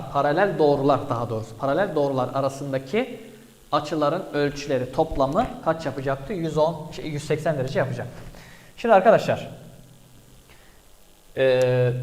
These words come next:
şu doğruyu buradan buraya uzatacak olursam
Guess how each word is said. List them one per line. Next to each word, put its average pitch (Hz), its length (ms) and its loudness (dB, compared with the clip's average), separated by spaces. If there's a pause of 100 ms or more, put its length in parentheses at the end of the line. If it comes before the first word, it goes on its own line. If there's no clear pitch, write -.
(1120)
şu - 340 -2
doğruyu 151 360 4
buradan 165 320 2
buraya 165 180 2
uzatacak 151 420 -2
olursam 165 300 -4